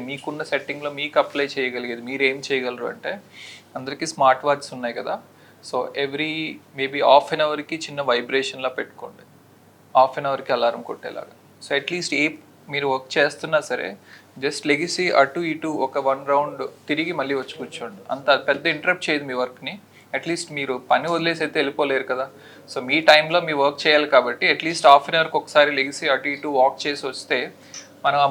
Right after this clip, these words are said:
మజిల్ మూవ్‌మెంట్ వల్ల వచ్చే రిలీజ్ అయ్యే కెమికల్స్ అన్నీ కూడా హార్ట్కి మంచివి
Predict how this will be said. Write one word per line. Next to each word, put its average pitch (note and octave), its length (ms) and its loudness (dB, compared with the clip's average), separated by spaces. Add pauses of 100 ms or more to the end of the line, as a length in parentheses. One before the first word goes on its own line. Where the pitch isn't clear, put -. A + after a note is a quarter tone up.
మజిల్ D3+ 360 4
మూవ్‌మెంట్ F3+ 380 -2
వల్ల E3 140 2 (100)
వచ్చే D3+ 240 0 (280)
రిలీజ్ D#3 320 0
అయ్యే D3+ 100 4 (100)
కెమికల్స్ D#3+ 500 0
అన్నీ D3 220 -8
కూడా E3+ 220 2
హార్ట్కి C#3+ 460 2
మంచివి - 340 -6